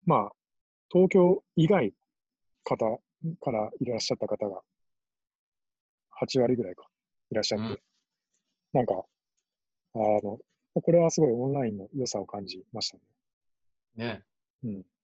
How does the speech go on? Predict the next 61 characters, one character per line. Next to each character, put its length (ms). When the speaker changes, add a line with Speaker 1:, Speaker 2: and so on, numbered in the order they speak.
Speaker 2:
普 60
段 140
来 120
れ 60
な 120
い 40
方 200
々 140
が 280
参 180
加 120
し 60
て 100
く 80
だ 80
さ 140
っ 140
て。 180
Speaker 1:
ね。 200
Speaker 2:
う 60
ん。 260
Speaker 1:
こ 80
れ、 120
こ 140
れ 60
は 100
す 140
ご 100
い 40
い 20
い 60
な 60
と 200
思 100
い 20
ま 140
し 160
た。 80
Speaker 2:
ね。 260
Speaker 1:
で、 100
満 220
足 240
度 220
は 280
続 260
い 80
て 100
ど 160
う 20
で 100
し 80
た 100
か 180
っ 60
て 80
い 140
う 60
の 160
で 60
す 140
と、 240